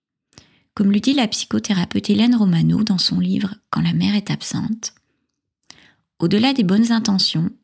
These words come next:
il n'est pas facile d'être parent, car cela renvoie au plus intime de notre histoire,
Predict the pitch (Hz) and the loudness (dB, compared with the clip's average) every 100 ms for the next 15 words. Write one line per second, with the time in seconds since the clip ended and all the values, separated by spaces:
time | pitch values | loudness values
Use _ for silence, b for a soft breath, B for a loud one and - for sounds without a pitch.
0 | 190 196 - 226 220 214 - 190 175 170 | 0 0 2 0 -2 -2 -2 -4 -6 -6
1 | - - 170 165 208 - b b b b | -8 -6 -4 -2 -2 -4 b b b b
2 | - 208 - 233 247 226 214 247 226 - | -6 -4 0 0 2 2 2 2 0 -2
3 | 208 202 190 - 214 202 185 185 - - | -4 -2 0 0 0 2 0 -2 -2 -4
4 | - - 73 - | -2 -4 -4 -8